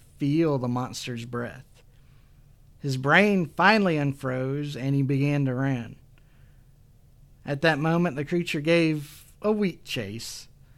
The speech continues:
but only until the teens were back on the road. The next day, of course, the teens returned to see if there was any evidence they could collect,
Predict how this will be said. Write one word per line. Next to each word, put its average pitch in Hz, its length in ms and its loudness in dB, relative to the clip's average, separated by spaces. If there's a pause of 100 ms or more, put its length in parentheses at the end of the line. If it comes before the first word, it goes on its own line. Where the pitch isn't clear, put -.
(140)
but 151 160 2
only 180 320 6
until 156 240 0
the 139 120 0
teens 139 360 0
were 131 100 -6
back 123 280 -8
on 120 140 -6
the 117 80 -8
road. 76 440 -16 (1300)
The 143 80 -2
next 139 300 0
day, 151 520 2
of 139 180 -6
course, 131 460 -2
the 135 100 -12
teens 143 360 0
returned 220 380 4
to 165 60 0
see 139 220 0
if 131 100 -2
there 131 120 -4
was 123 160 -6
any 120 200 -4
evidence 120 420 -4
they 127 100 -8
could 123 180 -12
collect, 165 540 -4